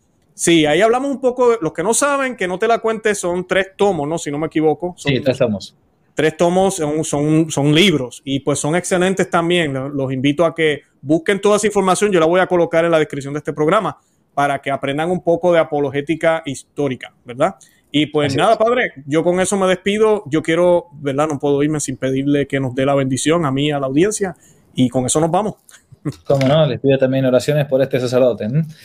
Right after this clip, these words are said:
Speaker 1: Claro
Speaker 2: nombre
Speaker 1: que
Speaker 2: del
Speaker 1: sí.
Speaker 2: Padre, y del Hijo, y del Espíritu Santo. Amén.
Speaker 1: Amén.
Speaker 2: Te damos gracias, omnipotente Dios, por todos los beneficios que recibimos de tu generosidad, a ti que vives y reinas por los siglos de los siglos.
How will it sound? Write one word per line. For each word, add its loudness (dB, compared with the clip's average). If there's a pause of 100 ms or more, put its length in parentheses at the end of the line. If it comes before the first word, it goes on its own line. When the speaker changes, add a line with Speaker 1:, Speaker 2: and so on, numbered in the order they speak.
(540)
Speaker 1:
Claro 2
Speaker 2:
nombre 4
Speaker 1:
que 4
Speaker 2:
del -2
Speaker 1:
sí. -6
Speaker 2:
Padre, 2
y -4
del -4
Hijo, -4
y 2
del 2
Espíritu -4
Santo. -2
Amén. -2 (500)
Speaker 1:
Amén. -8
Speaker 2:
Te 0
damos 0
gracias, -2
omnipotente 0
Dios, 2
por -4
todos 2
los 0
beneficios -6
que -4
recibimos -2
de -2
tu -2
generosidad, 0
a 0
ti 0
que -2
vives 2
y 2
reinas 0
por -2
los -2
siglos -2
de 0
los -4
siglos. 0